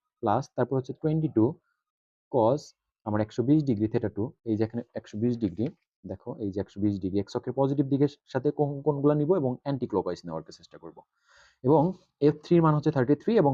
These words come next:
কোণটা হচ্ছে দেখো এই যে এই কোণটা নিব আমি, এই কোণটা, আহ, টোটাল হচ্ছে তোমার হলো একশো আশি আর এখানে হচ্ছে তোমার হলো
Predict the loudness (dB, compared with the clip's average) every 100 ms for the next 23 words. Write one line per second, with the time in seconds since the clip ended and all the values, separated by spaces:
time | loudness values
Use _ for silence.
0 | 2 0 2 0 0 0 2 2 4 6
1 | 4 4 0 0 0 -2 -2 -2 -2 -2
2 | -6 -6 -8 _ _ -2 -2 0 0 0
3 | -2 -2 0 2 2 0 -6 -2 0 0
4 | 0 2 2 0 -4 -6 -6 -2 0 2